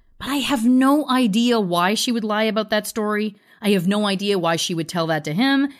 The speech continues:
And ultimately, I have no idea why he felt the need to tell that publicly. So once again, hashtag I believe women, hashtag I believe China,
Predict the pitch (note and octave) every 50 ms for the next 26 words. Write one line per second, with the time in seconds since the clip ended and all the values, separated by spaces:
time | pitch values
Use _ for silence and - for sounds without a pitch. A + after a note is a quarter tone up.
0 | _ _ _ - A#3 - D4 F#4 - - F#4 E4+ C#4+ C#4+ D4+ D4 C4+ B3+ B3 B3+
1 | A#3 B3+ C4 B3+ B3 B3 A#3 A3 B3 B3 A#3 G3+ G#3+ G#3+ G#3 G#3 A#3 A3+ - -
2 | A3+ A3 - G#3 G#3 G#3 F#3+ F#3 F#3 - - G#3 G#3 G3 G3 G3 G3 - F#3+ G3
3 | F#3 E3 D3+ - D#3+ C#3+ A#2 - - _ _ - - - A3+ G#3 G#3 G#3 G3 -
4 | _ _ - G3 A#3 D#4+ G#4 G#4 - F#4 C4+ C#4 B3 A3+ A3 A3 G#3+ G#3+ G#3+ -
5 | _ - - D4+ E4+ E4 - - - - C#4 B3+ B3 A#3 A3 G#3+ C4 - _ _
6 | _ _ _ - C#4 D4 C#4+ A#3+ C#4 B3+ A#3 A3+ G3 F#3 G3 F#3 F#3 F3 F3 F3
7 | - - _ _ - - C4+ C#4 C#4+ - - - C#4+ B3+ A#3 A#3 A3+ G3+ - -
8 | - - - A3 A3 A#3 A#3 A#3 G#3 - C#4+ A#3+ A3+ A#3+ A3 G3+ - A3+ G#3 G3
9 | G3 F#3+ F#3